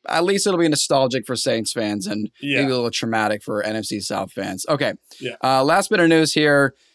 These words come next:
Speaker 1: Uh, here's the list of players around the league that are on a pup list currently. Jonathan Taylor,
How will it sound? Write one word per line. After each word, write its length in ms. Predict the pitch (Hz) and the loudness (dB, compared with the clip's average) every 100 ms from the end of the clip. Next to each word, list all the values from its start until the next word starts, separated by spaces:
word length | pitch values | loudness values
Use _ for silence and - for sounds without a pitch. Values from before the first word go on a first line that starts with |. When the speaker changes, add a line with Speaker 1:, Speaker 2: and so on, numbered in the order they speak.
| _ | _
Speaker 1:
Uh, 440 | - 131 131 127 127 | -2 2 4 2 0
here's 240 | 127 196 208 | 0 0 2
the 60 | |
list 200 | 208 208 185 | 2 2 0
of 120 | 147 | 0
players 360 | 151 151 139 127 | -2 0 0 2
around 240 | 127 139 | 2 2
the 60 | 131 | 0
league 220 | 127 123 | -2 -2
that 100 | 117 | -4
are 80 | 104 | -2
on 220 | 123 135 | 0 0
a 60 | 123 | 0
pup 360 | - 135 131 | -2 -2 0
list 280 | 120 117 - | -2 -2 -4
currently. 580 | - 113 113 110 107 101 - - - | -6 -6 -4 -2 -2 -4 -10 -20 -2
Jonathan 360 | 131 131 170 | 0 2 0
Taylor, 360 | 139 110 104 | 0 0 -2